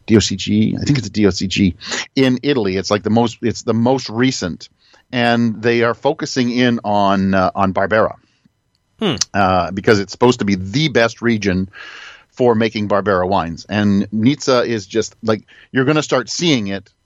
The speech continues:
Speaker 1: uh, very soon on bottles. They'll say N I Z Z A, Nizza, and that will be, uh, hundred percent Barbera, um, aged, you know, a year in bottle, a year in, in oak.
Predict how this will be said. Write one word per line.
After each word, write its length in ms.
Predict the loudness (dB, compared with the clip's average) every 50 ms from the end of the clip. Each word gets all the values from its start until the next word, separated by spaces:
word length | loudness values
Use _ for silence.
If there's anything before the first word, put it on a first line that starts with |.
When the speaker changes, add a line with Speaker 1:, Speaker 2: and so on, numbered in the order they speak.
| _ -10
Speaker 1:
uh, 280 | -8 -4 -2 -2 -2 -2
very 300 | -2 0 0 0 0 0
soon 380 | -2 -6 -4 0 0 0 0 0
on 240 | 0 0 0 0 0
bottles. 440 | 0 0 0 0 -2 -4 -10 -8 -4
They'll 180 | -2 -2 -2
say 280 | 0 0 0 0 0 0 -2
N 180 | -2 0 0
I 220 | 2 2 2 2 0
Z 260 | 0 0 0 0 0
Z 100 | 0 0
A, 380 | 0 2 0 0 -2 -4 -4
Nizza, 500 | -2 -2 -2 -2 -2 -2 -2 0 0 0
and 120 | -2 0 0
that 180 | 0 0 0
will 140 | 0 -2 -2
be, 320 | 0 2 2 2 0 -2 -4 _ _ _ _ _ _ _ -6
uh, 320 | -4 0 0 2 0 0
hundred 240 | 0 0 0 0 0
percent 320 | -2 -2 -4 -4 -4 -2 -2
Barbera, 600 | -2 -2 0 0 0 0 2 2 2 0 0 -4 _ _ _ _ _ _ _ _ -6
um, 380 | -4 -2 -2 -2 -2 -2 -4 -4 -2
aged, 480 | 0 0 0 0 0 -2 -4 -6 -8 -12 -16 -14 -8 -4
you 100 | -2 0
know, 240 | 2 2 2 0 0
a 120 | -2 -2 -4
year 580 | -4 -4 -4 -2 0 2 2 2 2 2 0 -2 _ -18 -20 -18 -16 -8 -6
in 160 | -4 -4 -2
bottle, 440 | 0 0 0 0 0 -2 -2 -2 -2
a 40 | -4
year 360 | -4 -2 0 0 2 2 0
in, 320 | 0 -2 -2 -2 -4 -6 -8 _ -20 _ -20 -14 -6
in 180 | -2 -2 0 0
oak. 520 | 0 0 2 2 2 2 0 -4 -16 -20